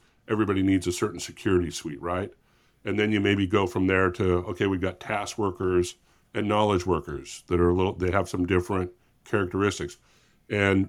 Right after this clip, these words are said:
you know, can you span both of those? Or, hey, maybe, you know what, our task workers have just so many of these legacy apps,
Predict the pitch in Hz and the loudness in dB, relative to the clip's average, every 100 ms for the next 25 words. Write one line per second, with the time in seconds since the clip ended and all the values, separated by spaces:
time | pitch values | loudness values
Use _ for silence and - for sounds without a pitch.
0 | - 101 87 87 - 95 92 - 101 95 | -4 -2 -2 -2 0 2 2 2 2 4
1 | 101 110 110 120 123 107 87 - 117 123 | 2 2 6 6 6 2 -2 4 6 6
2 | 120 117 120 127 98 92 127 131 120 120 | 6 8 8 6 0 -4 -4 -4 -4 -4
3 | 117 117 - 104 95 92 107 - - _ | 0 0 2 0 0 0 0 0 -10 _
4 | _ _ - 127 123 123 117 98 110 107 | _ _ -4 0 4 6 6 2 2 2
5 | 107 104 98 98 - | 0 -4 -8 -10 -12